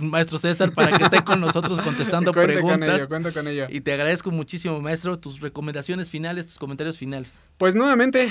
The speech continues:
Speaker 2: este, mi recomendación final y la que siempre, mm, con la que siempre me manejo en bandera es de que mantengan su contabilidad al día. La contabilidad es para tomar decisiones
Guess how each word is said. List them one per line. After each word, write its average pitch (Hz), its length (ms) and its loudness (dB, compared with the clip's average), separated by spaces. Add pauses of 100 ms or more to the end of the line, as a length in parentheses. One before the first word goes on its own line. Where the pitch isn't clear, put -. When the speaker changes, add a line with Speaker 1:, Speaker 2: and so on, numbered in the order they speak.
Speaker 2:
este, 151 320 -2
mi 156 140 0
recomendación 160 680 -2
final 180 380 -4
y 151 80 -4
la 135 140 -8
que 127 140 -12
siempre, 117 1300 -8
mm, 127 440 -12 (140)
con 135 140 -8
la 135 100 -8
que 135 120 -10
siempre 151 280 -6
me 143 120 -6
manejo 131 340 -6
en 139 100 -6
bandera 139 460 -4
es 139 220 -10
de 139 120 -10
que 127 220 -10
mantengan 147 580 -8
su 165 120 -18
contabilidad 135 600 -12
al 135 120 -14
día. 131 240 -8 (320)
La 147 220 -6
contabilidad 151 880 -4
es 165 240 -6
para 185 280 -4
tomar 151 360 -4
decisiones 151 840 -8